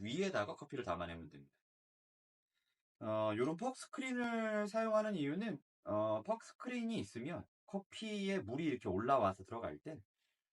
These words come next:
커피가 골고루 물에 적셔지게 됩니다. 어느 한쪽으로 먼저 적셔진다거나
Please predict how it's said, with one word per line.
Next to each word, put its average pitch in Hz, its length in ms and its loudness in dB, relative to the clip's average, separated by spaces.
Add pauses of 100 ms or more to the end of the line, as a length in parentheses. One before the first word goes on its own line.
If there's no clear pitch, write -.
(160)
커피가 202 340 -2
골고루 190 500 4
물에 104 240 2
적셔지게 98 480 -2
됩니다. 73 400 -10
어느 85 160 -6
한쪽으로 147 520 0
먼저 127 320 4
적셔진다거나 95 1040 -2